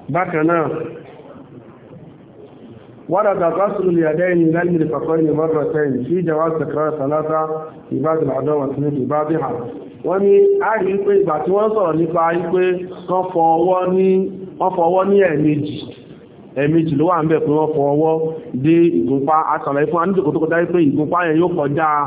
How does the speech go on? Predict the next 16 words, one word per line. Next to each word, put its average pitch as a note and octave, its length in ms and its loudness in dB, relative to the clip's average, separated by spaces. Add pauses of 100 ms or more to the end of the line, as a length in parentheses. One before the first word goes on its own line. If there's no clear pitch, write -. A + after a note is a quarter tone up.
(760)
yóò F3+ 180 2
kọjá D#3+ 380 -2
ibi D3+ 220 0 (100)
sókè, F3 400 2
yóò E3+ 300 4
gbé D#3+ 180 0
ibi, D3 280 0 (220)
yóò E3 200 0
mú D3 140 -2
bí. D3+ 180 -2 (760)
Torí F3+ 200 -2
tó G3+ 100 2
bá G3+ 140 2
ti G3 160 -2
mú G3+ 180 4
bí, G3 180 2